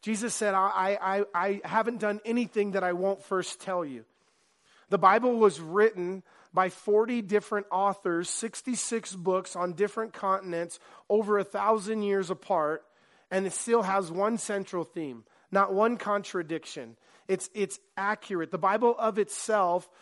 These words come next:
says so. It says in Second Timothy chapter three and verse sixteen, and we should remember that because it's, it's three sixteen. We can call it another three sixteen,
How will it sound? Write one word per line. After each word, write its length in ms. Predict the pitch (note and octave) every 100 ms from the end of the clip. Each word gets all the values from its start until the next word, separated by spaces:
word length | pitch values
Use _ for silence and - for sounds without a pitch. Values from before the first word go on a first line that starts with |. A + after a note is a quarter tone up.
| _
says 480 | - - - A#3 A#3+
so. 400 | - - D3+ A2+ - _ _ _ _ -
It 100 | F3+
says 320 | G#3+ A3 G3+
in 100 | G3+
Second 440 | - G#3+ G#3+ F#3+
Timothy 480 | - G#3 G3 - C#3 -
chapter 460 | F#3+ F#3 F3+ F3+
three 420 | E3 F#3+ G#3 F3
and 140 | D3 D3+
verse 220 | F#3+ F3+
sixteen, 560 | - F3 - G3 F#3 D3 - -
and 80 | F3
we 80 | G3
should 220 | - F#3+
remember 440 | F3+ E3+ G3+ G#3 F3+
that 280 | E3 E3+ E3+
because 360 | F3 F#3+ D#3+
it's, 220 | D#3+ - - - _
it's 320 | - - - - _
three 260 | F#3 G#3
sixteen. 640 | G3 - F3 - G3+ G3+ F3+
We 80 | D#3+
can 140 | E3
call 220 | F#3+ F#3+
it 60 | F3
another 460 | E3 F3 G3+ F#3+
three 300 | E3 F3 F#3
sixteen, 640 | E3+ - E3 - - G#3 F3+